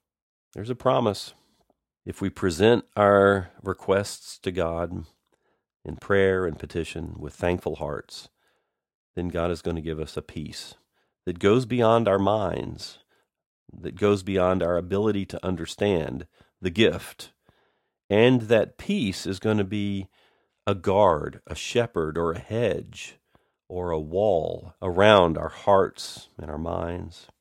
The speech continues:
Amen. That's a really good promise. But it's not gonna come out of nothing. We need to go to Him, and we need to be thankful to Him, even in the midst of terrible <laughs> things.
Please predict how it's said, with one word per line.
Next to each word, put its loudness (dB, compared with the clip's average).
Amen. -6
That's -8
a -8
really -8
good -8
promise. -8
But 4
it's -4
not 4
gonna 4
come 2
out 4
of 4
nothing. 0
We -12
need -8
to -10
go 0
to -6
Him, -8
and -10
we -4
need -6
to -8
be -6
thankful -2
to -8
Him, -6
even -6
in -2
the -2
midst -6
of -16
terrible -6
<laughs> -12
things. -8